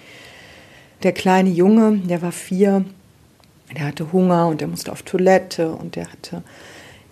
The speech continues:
der hatte immer irgendwas anderes. Dann war da draußen eine Baustelle und zeitgleich saß, ähm, die Mama mit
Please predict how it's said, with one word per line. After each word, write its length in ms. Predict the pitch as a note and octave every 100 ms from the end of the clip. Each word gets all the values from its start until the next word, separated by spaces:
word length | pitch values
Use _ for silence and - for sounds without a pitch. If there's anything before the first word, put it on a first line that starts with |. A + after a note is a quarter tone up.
| _ _ _ _ _ _ _ _ _ -
der 120 | G3
hatte 200 | G#3+ B3
immer 160 | G#3 G#3+
irgendwas 340 | F3 - -
anderes. 400 | E3+ F3 E3+ D#3+
Dann 120 | G3
war 80 | A3
da 100 | A3
draußen 360 | G3+ F3 F3+ F3
eine 80 | D3+
Baustelle 1000 | F3 F3+ F#3 - - E3 D#3 D#3 D3+ A#2+ - _
und 140 | F3+ -
zeitgleich 480 | F3 E3+ F#3 E3+
saß, 400 | E3+ E3 E3+ - - - - - -
ähm, 300 | F3 F3 E3+
die 140 | - F#3+
Mama 460 | F3 E3+ E3+ F3 -
mit 300 | E3 -